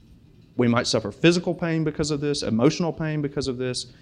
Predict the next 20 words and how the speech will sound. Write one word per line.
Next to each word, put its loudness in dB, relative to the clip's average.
and, 8
and 2
possibly 4
even, 0
uh, 4
physical, 8
mental, 2
and 2
emotional 0
pain -2
because -2
of -4
this 0
dying 2
to -2
ourself 2
is -6
what -4
we're -4
doing. -4